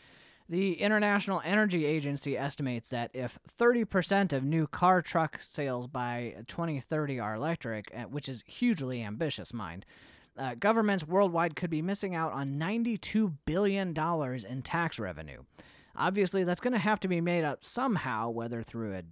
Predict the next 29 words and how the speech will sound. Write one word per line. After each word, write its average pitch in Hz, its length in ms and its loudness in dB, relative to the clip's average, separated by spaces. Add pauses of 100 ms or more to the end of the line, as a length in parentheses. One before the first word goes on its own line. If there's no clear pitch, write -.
(140)
distance-driven 165 960 -2
taxes 151 580 -2
or 113 140 -4
maybe 117 320 -4
via 110 260 -8
our 92 300 -6
electric 156 440 0
bills. 95 280 -8 (420)
Otherwise, 175 460 4
those 143 160 -2
potholes 170 580 2
and 127 160 -4
crumbling 127 380 -2
bridges 117 340 -6
will 247 300 4
never 240 460 2
be 101 140 -10
fixed. - 360 -18 (920)
A 151 240 2
new 240 200 2
report 226 380 6
by 190 200 6
C 233 200 0
N 214 140 4
B 190 120 4
C 208 280 2
has 135 240 2
revealed 120 480 0
that 117 240 -2